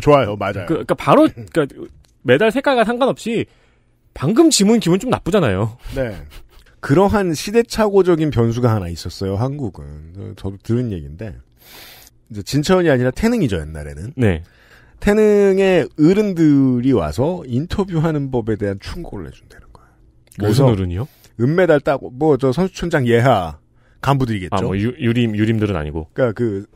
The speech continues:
Speaker 1: 저, 운동 유림들.
Speaker 2: 네.
Speaker 1: <laughs> 체육 유림들. 그래서 뭐, 은메달 따고, 뭐, 어? 준결승 졌다, 팔 강 졌다 이럴 때 국민 여러분께 죄송하다는 말 꼭 붙여라.
Speaker 2: 음.
Speaker 1: 라고 조언을 해주는 사람들이 있었다는 거예요.
Speaker 2: 음.
Speaker 1: 그래서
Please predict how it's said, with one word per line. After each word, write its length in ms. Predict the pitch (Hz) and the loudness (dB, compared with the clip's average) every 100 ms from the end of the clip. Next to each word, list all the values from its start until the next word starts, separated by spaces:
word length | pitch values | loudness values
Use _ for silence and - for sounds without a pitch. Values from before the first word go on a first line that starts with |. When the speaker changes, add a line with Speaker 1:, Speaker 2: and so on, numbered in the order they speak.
| _ | _
Speaker 1:
저, 340 | - 101 98 - | -8 -6 -8 -4
운동 320 | 139 160 143 | 2 2 4
유림들. 460 | 123 110 95 82 107 | 2 0 -4 -4 2
Speaker 2:
네. 240 | 110 101 98 - | 4 4 0 -4
Speaker 1:
<laughs> 220 | - 107 | -10 -12
체육 340 | - 233 226 196 | -4 2 4 4
유림들. 500 | 135 120 90 82 113 _ - - _ _ _ | 2 2 -4 -8 -10 _ -20 -20 _ _ _
그래서 220 | - 123 139 | -8 -2 0
뭐, 240 | 123 117 | 0 -2
은메달 360 | 120 165 156 143 | 0 4 4 4
따고, 360 | 135 110 85 | 0 -4 -6
뭐, 540 | 82 65 64 71 71 73 | -12 -14 -14 -14 -16 -16
어? 240 | 82 104 147 - - - | -16 -16 -16 -20 -20 -18
준결승 380 | - 120 139 - | -4 2 2 2
졌다, 240 | 101 - | -6 -6
팔 160 | 92 143 | -6 -4
강 100 | 139 | -4
졌다 260 | 107 - 82 | -6 -8 -8
이럴 180 | 73 | -8
때 240 | 90 - - | -10 -14 -16
국민 340 | - 123 143 156 | -6 -2 0 2
여러분께 280 | 147 120 | 2 0
죄송하다는 420 | 110 90 110 104 98 | -6 -4 -6 -6 -8
말 80 | - | -12
꼭 120 | - | -14
붙여라. 480 | - - 80 - _ _ - | -14 -14 -16 -18 _ _ -4
Speaker 2:
음. 840 | 98 104 110 113 117 123 127 131 143 151 | 0 0 0 -2 -2 -4 -6 -6 -6 -6
Speaker 1:
라고 240 | 160 110 139 | -2 0 0
조언을 420 | - 135 160 170 | 4 4 4 2
해주는 200 | 147 143 | -2 -2
사람들이 260 | 143 143 123 | -2 -2 -4
있었다는 480 | 92 - - 123 62 | -4 -6 -2 -2 -2
거예요. 400 | 50 50 - 60 - | -16 -18 -20 -20 -10
Speaker 2:
음. 680 | 107 110 120 123 131 147 139 | -6 -6 -6 -10 -10 -10 -2
Speaker 1:
그래서 460 | 131 143 156 202 | 4 4 4 -2